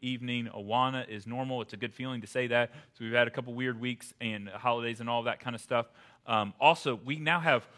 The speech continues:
four life groups meeting this evening. And we had, uh, three that met this morning. We have a couple that meet during the week. And so i-, if you want information about life groups, now is a great time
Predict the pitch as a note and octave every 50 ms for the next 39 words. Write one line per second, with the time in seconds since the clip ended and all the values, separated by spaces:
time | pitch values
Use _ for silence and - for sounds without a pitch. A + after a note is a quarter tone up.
0 | - _ _ - - - - - F3+ F#3+ G3 F3+ D#3 D3+ D3 C#3+ - - A#2+ G#2+
1 | - - - - - _ A#2+ B2 C3+ C3+ B2+ B2 A#2 A2+ A2 G#2+ - A2+ C3+ C3
2 | - - C#3 A#2+ - F#2 D#2+ D#2 - _ _ _ _ _ _ _ A2+ A2+ A#2+ A#2+
3 | A#2+ A#2 A2+ G#2+ G2+ G2+ - - _ _ _ - G#2 G#2 G2 - - - D3+ D3
4 | E3 F#3+ G3 F3 D#3 D3 C3 C3 A#2+ - - A2 - - B2+ B2+ C3+ D3 D3+ D3+
5 | D3 D3 B2+ A2+ G2+ F2+ F#2+ - - - E3 E3 E3 E3 D#3 C3+ A#2+ - A#2 B2
6 | A#2+ G2 A#2 A#2 A2 G2+ G2 F#2+ F#2+ A2 C3+ D3+ C#3+ C3+ - _ - - - -
7 | - C3+ B2+ - - C3+ B2 - B2+ C3+ C3 - C3 C3+ B2+ - C3 D3 F#3 G3+
8 | G3+ G3+ - - - - C3 B2+ D3 E3+ D#3 - E3+ D3 - D3+ C#3+ C#3+ C#3 -
9 | C#3+ B2+ B2+ G2+ A#2+ B2 B2 B2 - - G2 F2+ - - _ _ _ _ - B2
10 | C3+ C#3+ D3 C#3 A#2+ A#2+ G2+ - A#2 A2 A#2+ C3+ C#3+ D3+ - - B2+ B2 A#2 A#2
11 | A2 G#2+ G#2